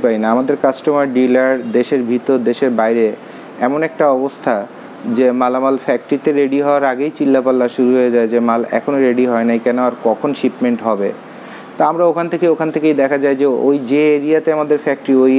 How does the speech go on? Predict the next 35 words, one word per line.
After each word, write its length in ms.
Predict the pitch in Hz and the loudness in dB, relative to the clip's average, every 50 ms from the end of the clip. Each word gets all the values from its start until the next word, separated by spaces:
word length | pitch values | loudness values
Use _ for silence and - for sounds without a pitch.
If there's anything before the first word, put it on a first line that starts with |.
| 139 139 | 2 2
এরিয়ার 280 | 131 135 139 139 135 139 135 | 2 2 2 2 2 0 -2
একটা 120 | - - 131 - | -2 -6 -2 0
কুরিয়ার 300 | 139 135 139 139 135 131 - | 2 2 4 2 2 0 0
সার্ভিস 280 | - 127 127 127 123 - - | 0 2 2 0 0 2 2
ইউজ 140 | 127 127 120 - | 0 0 0 -2
করে 120 | - 131 120 120 | -2 0 0 0
দেখা 140 | 120 120 120 117 | 0 0 0 2
যায় 100 | 120 117 117 | 2 2 2
আমরা 140 | 117 113 113 113 | 0 0 2 2
মালগুলো 320 | 110 110 110 113 113 110 110 110 | 0 2 2 2 0 2 2 2
দিয়ে 140 | 113 107 95 98 | 2 2 2 0
দিই, 120 | 98 98 - - - - - - - - - - 123 | -4 -4 -6 -12 -18 -18 -18 -20 -20 -18 -8 -2 0
যার 140 | 123 127 127 | 2 2 2
কারণে 180 | - 139 135 135 127 | 0 0 0 0 0
আমাদের 200 | 127 131 135 135 123 123 | 0 2 0 0 0 0
হাউজেসে 440 | 120 123 123 120 131 131 - - 127 120 - | -2 -2 -2 -2 -2 -4 -2 -2 -4 -2 -2
সবসময় 420 | 131 120 - - - 135 131 131 131 - | -4 -4 -4 -4 -2 0 0 0 0 -2
খুব 100 | 143 127 117 120 | -2 0 2 2
রেডি 180 | 120 117 123 127 120 117 | 2 4 2 2 2 0
স্টক 180 | - - 123 - 117 113 | -2 -4 -2 -2 -2 -2
আপনারা 240 | - 117 113 110 104 - | -2 -2 -2 -2 0 -2
পান 120 | 107 104 101 95 | -4 -4 -4 -6
না। 80 | 95 95 95 - - - - - - - - - - - - | -8 -8 -10 -12 -18 -20 -20 -18 -20 -20 -20 -20 -14 -2 0
তো 80 | 131 131 135 135 135 - 147 | 2 4 4 2 2 0 -4
আজকে 200 | 156 - - 190 185 175 | -6 -2 -2 0 0 0
আপনাদের, 280 | 175 175 175 165 180 170 | 0 -2 -2 -2 -2 -2
আহ, 60 | 170 - - 151 139 135 139 135 131 - - | -4 -4 -2 0 2 4 4 2 2 -2 -4
চারটা 280 | - 151 - - - 147 - | -6 -6 -4 -2 -6 -4 -2
প্যান্ট 200 | - 139 139 135 139 127 | -2 -2 0 -2 -2 -2
আপনাদের 260 | - 139 127 127 123 131 | -2 -2 -2 0 0 0
আমরা 120 | 127 123 120 113 | 2 2 2 2
দেখাই, 220 | 117 117 - 143 147 147 | 0 0 0 -4 -4 -2
তিনটে 200 | - 143 131 135 - | -2 0 0 0 -2
চারটা 200 | 127 117 - 127 135 - | -2 -4 -4 -6 -4 -2
প্যান্ট। 260 | 117 113 117 143 - | -2 -2 -2 -4 -6